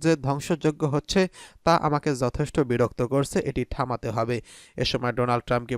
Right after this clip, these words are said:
প্রশ্ন করা হয়, ইউক্রেনকে রাশিয়ার কাছে কিছু এলাকা দিতে হবে কিনা যুদ্ধের সমাধানে। তখন তিনি সরাসরি উত্তর দেননি।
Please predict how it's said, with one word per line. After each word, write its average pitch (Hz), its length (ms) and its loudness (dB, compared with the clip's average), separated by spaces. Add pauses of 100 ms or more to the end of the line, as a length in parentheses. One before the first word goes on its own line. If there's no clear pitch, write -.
প্রশ্ন 131 280 -2
করা 131 260 0
হয়, 151 180 0
ইউক্রেনকে 151 560 0
রাশিয়ার 127 420 0
কাছে 131 300 -2 (440)
কিছু - 200 -2 (180)
এলাকা 147 260 0
দিতে 135 220 0
হবে 120 280 0
কিনা 160 260 -2 (240)
যুদ্ধের 123 420 0
সমাধানে। 117 460 -2 (340)
তখন 180 260 4
তিনি 220 160 4 (100)
সরাসরি 131 380 4 (120)
উত্তর - 300 2 (100)
দেননি। 113 280 -2